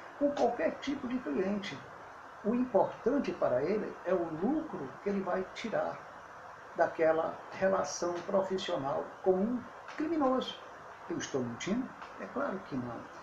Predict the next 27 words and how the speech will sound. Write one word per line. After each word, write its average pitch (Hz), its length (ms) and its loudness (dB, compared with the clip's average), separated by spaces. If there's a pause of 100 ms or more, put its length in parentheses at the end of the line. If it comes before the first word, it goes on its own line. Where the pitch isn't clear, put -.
(280)
Ele 254 180 6
não 254 220 6
tos-, 190 440 0
não 254 220 4
só 196 340 4
está 226 300 0
exercendo 220 560 4
o 196 40 -2
seu 196 200 4
direito 185 500 4 (100)
profissional, 175 760 0 (640)
mas 240 220 4
ele 262 160 4
está 202 440 8 (760)
ocultando 196 800 8 (340)
um, 277 220 4 (140)
um 269 160 0
crime. 285 440 4
É 440 140 8
evidente 381 580 6
que 196 100 6
ele 160 180 6
sabe 190 600 4 (100)
que 208 100 -2
o 190 80 2
seu 311 340 0
cliente 196 560 0